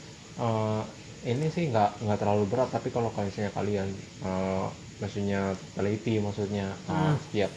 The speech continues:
Speaker 1: scene-nya aja
Speaker 2: Iya.
Speaker 1: fokus gitu.
Speaker 2: Hmm.
Speaker 1: Ini gampang sih, gampang banget diikutin malahan.
Speaker 2: Iya.
Speaker 1: Ini, eh, bagus sih menurut gua.
Speaker 2: Tapi kalau karena gua gitu kan, gua nonton pertama
Speaker 1: Hmm.
Speaker 2: kali agak kurang fokus, di kadang-kadang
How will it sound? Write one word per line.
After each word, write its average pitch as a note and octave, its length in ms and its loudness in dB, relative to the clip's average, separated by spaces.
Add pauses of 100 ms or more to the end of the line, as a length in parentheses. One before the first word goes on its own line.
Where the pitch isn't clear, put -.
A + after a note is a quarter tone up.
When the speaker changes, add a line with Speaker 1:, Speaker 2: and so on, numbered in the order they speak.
(500)
Speaker 1:
scene-nya G2+ 380 0
aja F#2+ 180 -2 (120)
Speaker 2:
Iya. C3+ 300 4
Speaker 1:
fokus A2 420 2
gitu. G2+ 240 -4 (400)
Speaker 2:
Hmm. D3+ 140 -4
Speaker 1:
Ini D#3+ 300 2 (360)
gampang D3+ 420 0
sih, F3+ 140 -2
gampang A#2+ 280 2
banget E3+ 340 0
diikutin A2 320 -2
malahan. B2+ 320 4
Speaker 2:
Iya. A2+ 100 0
Speaker 1:
Ini, F3 120 2 (720)
eh, G#2 520 -2 (260)
bagus A#2 380 4
sih G#2+ 180 2 (400)
menurut G#2+ 200 -4
gua. G2+ 180 2 (380)
Speaker 2:
Tapi D3+ 160 0
kalau D3+ 220 12
karena C#3+ 200 12
gua C#3+ 160 12
gitu D3+ 200 12
kan, E3+ 180 12
gua D#3+ 160 12
nonton D3+ 300 12
pertama C#3+ 260 12
Speaker 1:
Hmm. - 80 8
Speaker 2:
kali C#3+ 240 12 (1040)
agak D3 240 10
kurang D3 220 12
fokus, D3+ 340 12
di D3+ 100 12
kadang-kadang D3 540 12